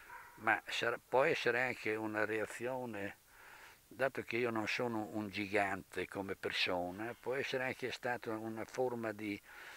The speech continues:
nel mio inconscio, di sfida verso il grande, di riuscire, se,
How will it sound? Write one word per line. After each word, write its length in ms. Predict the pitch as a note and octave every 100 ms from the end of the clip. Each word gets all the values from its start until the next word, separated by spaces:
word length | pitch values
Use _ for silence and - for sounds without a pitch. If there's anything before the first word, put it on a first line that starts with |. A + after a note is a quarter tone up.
| - -
nel 180 | F#2+ G2+
mio 260 | A#2 C3 A#2+
inconscio, 680 | A#2 - A2+ G#2 G2+ - G2+
di 160 | A#2
sfida 600 | - - E3 E3+ C#3+ B2+
verso 540 | A#2 B2 G#2+ - G#2+ G#2+
il 180 | G#2
grande, 720 | G2 G#2 F#2+ F2 F2 D#2+ G2 F#2 - - -
di 140 | - A2+
riuscire, 680 | B2+ C#3 - E3+ D#3 A2+ G#2
se, 440 | - G2+ G2+